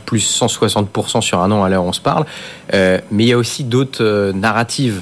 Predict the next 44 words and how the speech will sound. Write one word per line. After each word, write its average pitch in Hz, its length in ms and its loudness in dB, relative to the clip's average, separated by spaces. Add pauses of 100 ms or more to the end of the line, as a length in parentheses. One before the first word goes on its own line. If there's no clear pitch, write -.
notamment 98 340 -2
du 95 80 -2
côté 104 220 -2
des 90 160 -2
altcoins, 131 380 2
qui, - 180 -6
qui 95 160 -4
ont, 90 220 -2 (420)
qui, 107 160 -4
qui, 110 180 -4
qui 98 120 -2
ont 104 80 4
émergé. 104 520 2
Donc, 127 200 -2
on 92 80 -4
a 87 40 -4
vu 82 140 -8
l'I 107 180 2
A, 139 300 2
on 107 100 -2
a 92 80 0
vu 92 160 -4
les, 90 220 0
les 87 140 -2
real 92 220 -2
world 90 280 0
assets. 127 380 -2 (640)
Pour 104 160 -4
vous, 117 160 2
en 156 120 4
deux 127 100 2
mille 120 160 4
vingt-quatre, 117 760 -2
euh, 98 600 2 (920)
quelles 123 160 2
pourraient 131 400 0
être 139 200 0
les 117 100 2
narratives 104 600 -2
qui 98 180 -6
se 90 60 -8
développent 101 420 0
le 104 80 0
plus - 520 -4